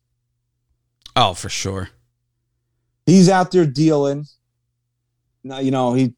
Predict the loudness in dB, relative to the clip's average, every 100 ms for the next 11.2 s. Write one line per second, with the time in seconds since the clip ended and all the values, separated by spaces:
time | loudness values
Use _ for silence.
0 | _ 0 2 4 4 2 -2 -6 _ _
1 | _ _ _ -10 -8 -8 -2 0 2 2
2 | -2 -4 -2 -2 -2 -4 -4 -2 -2 -4
3 | -6 -4 -4 -4 -6 -12 _ _ _ _
4 | _ _ _ _ _ _ _ _ _ _
5 | _ -2 -2 -4 -6 -4 -4 -6 -6 -6
6 | -6 -4 -2 -2 0 2 2 0 0 0
7 | 0 0 0 2 2 0 0 -4 -4 -8
8 | -6 -6 -6 -6 -4 -6 -8 _ _ _
9 | _ _ -6 -4 -2 -2 -2 -4 -4 -6
10 | -6 -6 -8 -8 -8 -6 -6 -6 -6 -8
11 | -10